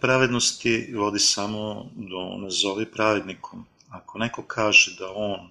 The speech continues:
ona i dalje imaju greha ili smatra njega, nju pravednom osobom, takva osoba još nije u Hristu. Neki ljudi ovih dana pokušavaju da se okače za izbavljenje kroz nazovi pravednost.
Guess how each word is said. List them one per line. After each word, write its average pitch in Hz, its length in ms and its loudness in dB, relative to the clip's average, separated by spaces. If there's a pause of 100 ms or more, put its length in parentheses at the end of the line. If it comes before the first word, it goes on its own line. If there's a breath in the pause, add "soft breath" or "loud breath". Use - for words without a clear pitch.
ona 104 440 -8 (360 loud breath)
i 110 80 -2
dalje 110 440 2
imaju 98 320 -4
greha 104 640 -4 (120)
ili 107 200 0
smatra 98 920 -2
njega, 101 540 -8
nju 98 260 -6 (460 loud breath)
pravednom 95 480 0
osobom, 131 560 -4 (160)
takva 127 380 -4
osoba 127 760 0 (240)
još 110 260 4
nije 101 180 -6
u 110 40 -6
Hristu. - 460 0 (140)
Neki 139 320 0
ljudi 131 280 2
ovih 117 220 2
dana 113 280 0
pokušavaju 113 760 2
da 98 140 0
se - 200 -2
okače 110 600 0 (160)
za 104 140 2
izbavljenje 101 920 0
kroz 95 200 -4
nazovi 95 400 -4
pravednost. - 840 -2